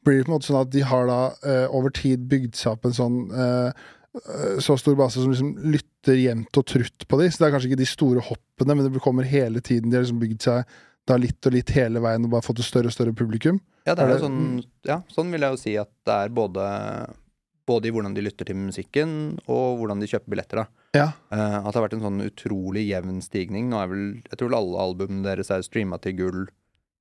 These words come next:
Speaker 2: eh, så de har jo på en måte plaques på veggene,
Speaker 1: <laughs> Ja, ja, ja.
Speaker 2: men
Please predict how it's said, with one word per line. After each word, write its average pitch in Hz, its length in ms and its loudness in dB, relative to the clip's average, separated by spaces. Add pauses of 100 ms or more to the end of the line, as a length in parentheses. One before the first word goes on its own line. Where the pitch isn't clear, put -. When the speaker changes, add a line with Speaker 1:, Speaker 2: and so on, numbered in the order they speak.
(140)
Speaker 2:
eh, 98 600 -6
så - 160 -8
de 104 120 -4
har 92 240 -2
jo 107 80 -4
på 147 80 -6
en 139 60 -4
måte 95 140 -6 (220)
plaques - 380 -8 (240)
på 117 160 -4
veggene, 101 320 -2
Speaker 1:
<laughs> 160 140 6
Ja, 165 100 6
ja, 180 220 4
ja. 147 100 0
Speaker 2:
men 107 380 0